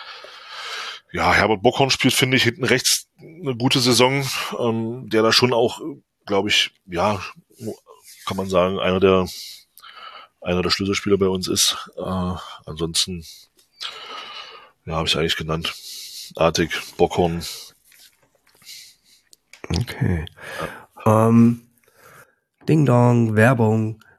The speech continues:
Speaker 2: An dieser Stelle möchte ich Werbung für unseren Sponsor machen. Die Kehrwieder Kreativbrauerei aus Hamburg unterstützt das Millanton V D S N D S Team bei ihrem Podcast. Dieses Mal stelle ich euch was ganz Aktuelles vor. Der Senatsbock.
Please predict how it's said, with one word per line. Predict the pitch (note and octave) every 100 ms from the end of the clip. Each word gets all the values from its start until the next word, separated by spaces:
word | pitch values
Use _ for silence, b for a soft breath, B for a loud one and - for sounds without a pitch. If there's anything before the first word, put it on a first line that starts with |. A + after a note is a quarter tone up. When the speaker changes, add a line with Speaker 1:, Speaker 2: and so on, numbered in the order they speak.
| _
Speaker 2:
An | - G#2
dieser | G2+ B2+ B2
Stelle | - G2+ G#2
möchte | G2+ F#2+ G#2
ich | F#2
Werbung | F2+ F#2 G2
für | - F2
unseren | F#2 F#2+
Sponsor | - - F2+ E2
machen. | D#2 D2+ - - _
Die | -
Kehrwieder | - D3 C#3+ C#3+ A#2
Kreativbrauerei | - G2 - A#2 - G#2+ G2+ G2
aus | - D#2 -
Hamburg | G#2+ G2+ G2+ -
unterstützt | D3 C#3 - A2 -
das | F#2+ G#2+
Millanton | G#2+ G#2+ G2 G2+ G2 G2+ B B
V | - E3+
D | B2
S | G#2+ -
N | G2+
D | G2+
S | G2
Team | - G2+
bei | F2+
ihrem | E2+ F2+
Podcast. | - F2 - D#2+ - - _ _ _ B B B -
Dieses | C3 D3+ B2+
Mal | A#2
stelle | A2+ A#2+ A#2+
ich | A#2
euch | B2
was | A#2 -
ganz | G2+ G#2+
Aktuelles | - - B2 A#2+ B2 -
vor. | - E2+ D#2 E2+ _ _ _ _
Der | - F#2 F#2 F#2+ F#2
Senatsbock. | F#2 A#2 A2+ G2 F2 E2+ - - D#2 -